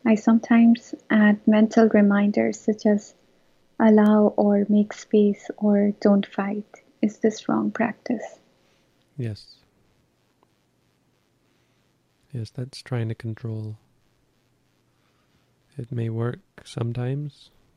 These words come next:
Speaker 2: but ultimately it's building habits of control and habits of attachment, partiality. You know, even being, even being angry about your anger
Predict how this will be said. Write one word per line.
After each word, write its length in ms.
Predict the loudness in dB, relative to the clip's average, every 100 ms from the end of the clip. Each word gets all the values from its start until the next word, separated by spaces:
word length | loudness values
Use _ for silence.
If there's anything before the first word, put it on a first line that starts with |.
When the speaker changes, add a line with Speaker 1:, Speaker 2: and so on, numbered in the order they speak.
| _ _ _ _
Speaker 2:
but 420 | -12 -10 -10 -12 -12
ultimately 480 | -12 -10 -10 -8 -10
it's 140 | -12
building 320 | -12 -10 -8
habits 460 | -8 -8 -10 -14 -16
of 180 | -16 -16
control 600 | -14 -12 -10 -8 -8 -12
and 160 | -14 -20 _ _ _ _ _ _ _ _ _ _ _ _ _ _ -16
habits 440 | -14 -14 -18 -18
of 280 | -14 -14 -16 _ _ _ _ -20
attachment, 680 | -16 -16 -14 -10 -10 -10 -14
partiality. 800 | -12 -12 -10 -10 -10 -12 -14 -16 _ _ _ _ _ _ _ _ _ _ _ -14
You 100 | -14
know, 120 | -14 -12
even 220 | -8 -6
being, 340 | -6 -6 -6 -8
even 280 | -10 -8 -6
being 380 | -6 -6 -8 -14 _ _ _ _ _ _ _ _ _ _ -6
angry 360 | -6 -4 -4
about 220 | -4 -6
your 160 | -8 -8
anger 500 | -6 -6 -6 -10 -12